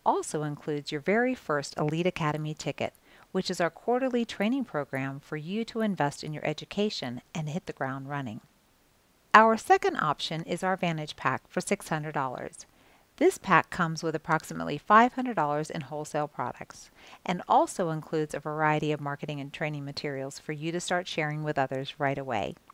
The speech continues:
Our third option is our Freedom Pack for three hundred dollars. It comes with approximately two hundred dollars in wholesale products.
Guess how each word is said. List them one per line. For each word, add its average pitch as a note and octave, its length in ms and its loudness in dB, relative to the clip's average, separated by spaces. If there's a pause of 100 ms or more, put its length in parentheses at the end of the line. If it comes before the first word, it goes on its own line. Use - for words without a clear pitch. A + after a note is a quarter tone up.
(420)
Our A3 220 8
third D#4+ 400 4
option E3 500 4
is E3 180 -2
our E3+ 200 4
Freedom D#3+ 460 -2
Pack - 420 -2 (240)
for F#3 120 2
three G#3 280 2
hundred F3+ 260 2
dollars. - 540 -2 (440)
It D4+ 180 8
comes F3+ 300 2
with F3+ 100 2
approximately E3 640 2
two B3+ 300 -6
hundred C4+ 220 0
dollars D#3+ 320 4
in F3+ 120 2
wholesale D3+ 420 0
products. - 580 -2